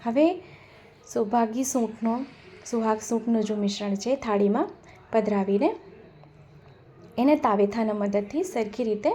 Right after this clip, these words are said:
સ્પ્રેડ કરી દઈએ. ઇવનલી સ્પ્રેડ કરીએ તો સુંદર ટૂંક પડે એમાં અને ખૂબ સુંદર લાગે.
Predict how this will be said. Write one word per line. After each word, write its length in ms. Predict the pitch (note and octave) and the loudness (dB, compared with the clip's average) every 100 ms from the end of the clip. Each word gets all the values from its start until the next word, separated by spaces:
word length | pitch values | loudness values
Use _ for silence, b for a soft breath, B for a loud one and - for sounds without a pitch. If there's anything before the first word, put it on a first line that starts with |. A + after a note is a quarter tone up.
| A#4+ | -2
સ્પ્રેડ 420 | - C#4 B3 A#3 | 0 4 6 4
કરી 240 | A3+ G#3 G3+ | 2 2 2
દઈએ. 280 | G3 A#3+ - B B B - | 2 2 0 B B B 0
ઇવનલી 380 | A#3 C4+ C#4+ | 2 2 0
સ્પ્રેડ 420 | D4 - C#4+ C#4+ C#4+ | 0 0 2 2 2
કરીએ 260 | D4+ C4 | 2 4
તો 140 | G#3+ D#4 | 0 -2
સુંદર 420 | C#4+ A3 A3 C4 | -2 -2 -2 -2
ટૂંક 260 | - G#3 - | 0 -2 -2
પડે 160 | F#3 F#3+ | -10 -8
એમાં 260 | F#3+ G3+ - B B B | -8 -10 -14 B B B
અને 120 | C#4 | 0
ખૂબ 220 | D#4 D4 D4 | 0 -4 -6
સુંદર 400 | A3+ G3 G3 G3 | -4 -2 -2 -4
લાગે. 280 | G3 G3+ | -6 -8